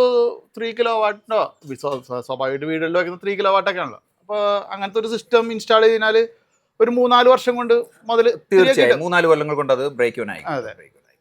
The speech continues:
Speaker 1: ആ, പിന്നെ ഈ മൂന്നാല് വർഷം തന്നെ ഇപ്പൊ സാധാരണ, ഏഹ്, എല്ലായിടത്തും സോളാർ സിസ്റ്റത്തിന് വാറന്റി കൊടുക്കുന്നത് ഏതാണ്ട് പാനലിനൊക്കെ പതിനഞ്ച് വർഷം എന്നാണ് കണ്ടേക്കണേ.
Speaker 2: അതെ.
Speaker 1: അപ്പൊ ഞാനത് ജെയിംസിന്റെ അടുത്ത് ചോദിക്കാനുള്ള കാരണം എന്താ വെച്ചാൽ ജെയിംസ്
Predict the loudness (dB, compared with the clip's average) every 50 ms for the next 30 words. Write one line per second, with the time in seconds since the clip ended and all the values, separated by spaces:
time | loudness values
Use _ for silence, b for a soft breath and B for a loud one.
0 | _ _ _ _ -8 -8 -6 -6 -8 -8 -8 -8 -6 -6 -8 -8 -8 -6 -4 -2
1 | 0 0 -2 -2 -4 -10 -12 -12 -10 -8 -6 -6 -6 -4 -4 -4 0 2 4 4
2 | 4 2 0 -2 -4 -4 -4 -6 -10 -12 -16 -20 B B B -10 -8 -6 -4 -4
3 | -2 0 2 4 4 2 2 -2 -8 -10 -10 _ -10 -6 -2 0 2 2 2 0
4 | 0 -4 _ _ _ -14 -14 -12 -10 -10 -10 -8 -6 -2 -2 0 0 -2 -4 -4
5 | -6 -6 -6 -6 -8 -10 -8 -8 -8 -8 -8 -8 -8 -10 -10 -8 -8 -6 -4 -2
6 | -2 -2 -2 -2 0 0 0 0 0 -2 -4 -6 -6 -4 -2 -2 -2 -2 -2 -4
7 | -4 -2 -4 -4 -4 -6 -6 -6 -6 -8 -12 _ _ -2 0 2 2 2 0 0
8 | -4 -6 -8 -10 -10 -12 -18 _ _ _ _ _ -8 -4 -2 -2 0 0 -2 -2
9 | -2 -2 0 0 0 0 -2 -4 -4 -4 -2 2 4 4 4 4 4 4 4 4
10 | 4 2 0 -4 -8 -8 -8 -8 -8 -8 -8 -6 -2 -2 -2 -2 -2 -8 -14